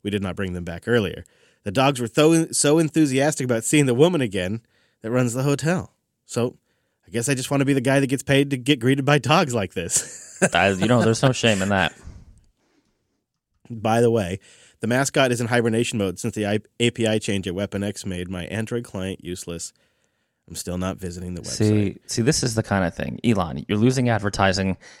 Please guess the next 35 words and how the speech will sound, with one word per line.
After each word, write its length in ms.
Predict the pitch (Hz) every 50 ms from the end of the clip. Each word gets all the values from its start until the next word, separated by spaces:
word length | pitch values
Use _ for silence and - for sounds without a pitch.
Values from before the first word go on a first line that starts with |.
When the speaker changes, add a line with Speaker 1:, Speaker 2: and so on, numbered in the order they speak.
| _ _
Speaker 2:
and 220 | - 107 120 143 135
you've 140 | 117 113 104
lost 420 | 98 101 104 107 104 101 - - -
Speaker 1:
Yeah. 120 | 147 165 -
Speaker 2:
our 40 | 90
mascot. 540 | 87 92 98 107 110 - - - - - - _ _ - -
Speaker 1:
You've, 200 | - 147 139 - 110 98 95 107 - _ _ _ _ _ - -
Elon, 340 | 147 170 180 180 180 180
you've 100 | 175 165
lost 240 | 165 170 160 160 -
Egon. 300 | 180 185 156 104 85 82 95
Speaker 2:
Ooh, 180 | 117 190 151 -
nice. 400 | - - - 73 - - - - - _ _ - - - - _ _ _ _ _ _ _ _ _ _ _ _ _ _ -
Speaker 1:
I 60 | 113
know, 180 | 123 139 120
it's 140 | 95 - -
rough. 380 | 120 127 92 90 - - - - _
It's, 160 | - - -
that's 200 | - 123 - -
not 100 | 151 147
how 120 | 139 151 127
it 60 | 110
should 160 | - 139 104
be. 180 | 110 107 90 _ _ _ _ _ _ _ _ _ _ _ _ _ _
Thank 160 | - 160 190
you 60 | 202 190
for 80 | 175
checking 360 | 151 - 170 147 - 151 147
in, 100 | 143 139
Egon. 400 | 135 135 131 135 135 139 139 135 -
Nice 220 | - 117 120 120 -
to 80 | 117
hear 160 | 117 123 120
from 180 | 113 - 123 123
you. 200 | 123 120 117 110